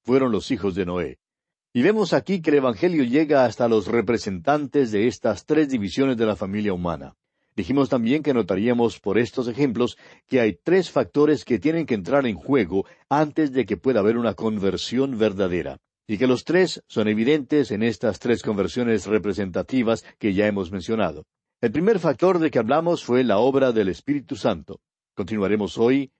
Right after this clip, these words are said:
mencionando el segundo factor, o sea, la palabra de Dios. Dice el apóstol Pablo en su carta a los Romanos capítulo diez, versículo diecisiete,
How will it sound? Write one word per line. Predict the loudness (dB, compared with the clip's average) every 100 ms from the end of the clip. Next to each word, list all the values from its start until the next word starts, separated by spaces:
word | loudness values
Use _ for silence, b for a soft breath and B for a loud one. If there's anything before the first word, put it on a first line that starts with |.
| -6
mencionando | -2 -2 -2 0 0 0
el | 0
segundo | 0 0 0
factor, | 0 0 0 0 0 -4
o | -6
sea, | 0 2 2 0 _ _ -8
la | -2 0 0
palabra | -2 0 2 0
de | 0 -4
Dios. | -6 -8 -12 -20 _ _ _ b b b
Dice | -4 2
el | 2
apóstol | 4 2 2 0
Pablo | 0 2
en | -2
su | -2
carta | 0 0 2 2
a | 2
los | 2 0
Romanos | -2 0 0 -2 -2
capítulo | -6 -4 -6 -4
diez, | -2 0 0
versículo | -4 -6 -10 -6 -4
diecisiete, | -4 -8 -4 -2 0 -2 -4